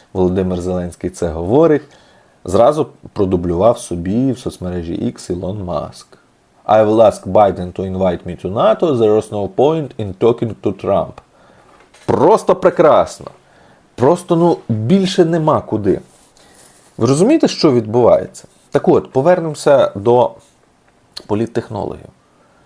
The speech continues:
Рівень Володимира Олександровича зрозумілий. Але в політтехнологів і спічрайтерів рівень високий. І хтось їм поставив це завдання. Причому цей абзац, який я прочитав щодо запрошення до нато, розмови з Байденом і так далі.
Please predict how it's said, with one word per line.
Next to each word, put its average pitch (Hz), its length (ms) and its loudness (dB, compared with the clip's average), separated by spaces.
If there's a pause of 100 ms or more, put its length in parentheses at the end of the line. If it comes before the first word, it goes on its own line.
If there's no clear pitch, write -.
(120)
Рівень 151 720 2
Володимира 139 480 4
Олександровича 127 760 2
зрозумілий. 110 640 -6 (720)
Але 87 200 -2
в - 260 -16
політтехнологів 95 760 -4
і 90 60 -6
спічрайтерів 90 720 -4
рівень 85 260 -6
високий. - 580 -8
І - 60 -8
хтось 131 400 0
їм 123 140 0
поставив 113 500 0
це 98 180 -6
завдання. 92 600 -2 (760)
Причому 135 460 0
цей 139 260 4
абзац, 151 540 2
який 113 240 -2
я 104 100 4
прочитав 92 560 -4
щодо 107 280 0
запрошення 98 640 -2
до 92 140 -6
нато, 120 400 0
розмови 90 400 -2
з 87 60 -8
Байденом 92 460 -4
і 95 40 -16
так - 180 -10
далі. - 220 -6